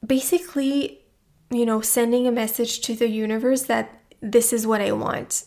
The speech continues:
And a funny thing that's gonna happen, I can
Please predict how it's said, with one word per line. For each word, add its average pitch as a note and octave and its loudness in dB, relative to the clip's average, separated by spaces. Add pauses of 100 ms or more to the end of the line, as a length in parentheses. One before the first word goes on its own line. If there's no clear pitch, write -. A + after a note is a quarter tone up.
(140)
And A3 -2 (600)
a A#3+ 2
funny B3 0
thing A#3 -4
that's A3+ -4
gonna G#3+ -6
happen, C4 -2
I G#3+ -4
can G#3+ -6